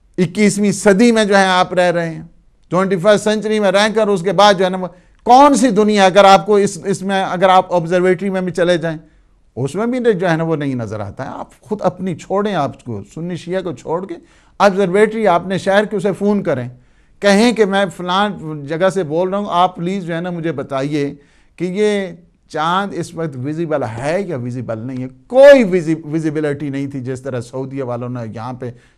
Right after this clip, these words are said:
चंद एक जो है ना वो मेरे ख्याल में वन परसेंट भी जो है ना सेंटर है उन्होंने वो ईद की थी, कोई किसी के यहाँ नहीं थी। और उन्होंने अपना रोज़ा जो है ना उस, उस,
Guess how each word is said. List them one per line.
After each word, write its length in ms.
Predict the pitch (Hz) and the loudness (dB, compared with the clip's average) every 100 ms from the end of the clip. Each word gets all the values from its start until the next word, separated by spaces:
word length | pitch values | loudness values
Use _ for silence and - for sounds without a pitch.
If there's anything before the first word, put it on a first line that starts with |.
| _ | _
चंद 240 | 180 175 160 | -2 -2 -2
एक 220 | 151 139 | -4 -4
जो 60 | 135 | -10
है 80 | 123 | -8
ना 80 | 131 | -8
वो 200 | 131 123 - 123 | -6 -8 -10 -14
मेरे 240 | 117 131 131 | -10 -8 -8
ख्याल 180 | 127 120 | -8 -8
में 100 | 113 | -8
वन 180 | 127 131 | -8 -10
परसेंट 400 | 113 98 123 110 | -12 -12 -10 -10
भी 80 | 104 | -12
जो 100 | 107 | -14
है 60 | |
ना 80 | 104 | -14
सेंटर 320 | 113 113 117 | -14 -14 -14
है 100 | 110 | -14
उन्होंने 300 | 113 110 110 - _ _ _ | -14 -14 -16 -18 _ _ _
वो 140 | 117 - | -14 -10
ईद 200 | 135 123 | -8 -10
की 160 | 123 113 | -10 -14
थी, 200 | 107 107 _ _ | -14 -18 _ _
कोई 180 | 214 202 | 0 2
किसी 260 | 165 139 127 | 0 -8 -10
के 80 | 117 | -10
यहाँ 180 | 110 | -10
नहीं 180 | 120 165 | -8 -10
थी। 120 | 170 208 | -10 -8
और 100 | 143 | -6
उन्होंने 260 | 135 123 | -6 -8
अपना 240 | 107 - 113 | -10 -10 -10
रोज़ा 280 | 107 107 147 | -10 -10 -10
जो 140 | 127 | -8
है 60 | 127 | -10
ना 80 | 196 | -12
उस, 240 | 302 - | -16 -18
उस, 280 | 101 107 - | -14 -14 -16